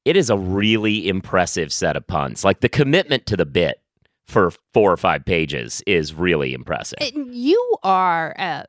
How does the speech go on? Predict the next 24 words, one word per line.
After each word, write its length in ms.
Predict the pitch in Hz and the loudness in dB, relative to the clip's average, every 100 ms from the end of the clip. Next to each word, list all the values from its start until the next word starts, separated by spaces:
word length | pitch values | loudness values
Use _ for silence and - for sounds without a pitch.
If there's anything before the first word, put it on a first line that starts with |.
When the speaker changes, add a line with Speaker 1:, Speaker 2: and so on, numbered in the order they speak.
| - | -12
Speaker 2:
a 140 | 185 | -12
big 300 | 165 214 - | -4 -4 -4
proponent 640 | 214 - 190 175 175 165 | -10 -8 -8 -6 -8 -10
of 160 | 156 - | -12 -14
puns. 480 | - 175 160 160 160 | -10 -6 -6 -6 -8
I'm 80 | 165 | -8
sure 240 | - 202 | -4 -2
regular 500 | 170 175 170 165 165 165 | 0 -2 -2 -2 -4 -4
listeners 460 | 208 - 190 180 | -8 -6 -4 -4
of, 100 | 170 | -4
of 180 | 170 147 _ - | -6 -8 _ -6
this 120 | 190 | -6
podcast 560 | - 165 160 175 156 - | 0 -2 0 -2 -4 -2
are 80 | 165 | -2
aware 500 | 160 165 151 180 175 | 0 0 0 -2 -4
that 240 | 151 82 _ _ | -6 -8 _ _
you're 200 | 190 185 | -6 -6
pun 320 | - - 208 | -6 -8 -6
heavy 460 | 190 185 180 156 160 | -6 -6 -6 -6 -4
at 200 | 92 - | -4 -4
times. 440 | - 156 151 220 - - - - | -6 -6 -6 -10 -18 -20 -18 -2
Uh, 180 | 220 214 | 0 0
Speaker 1:
See, 80 | - _ - - | -4 _ -12 -4
I, 160 | 160 | -4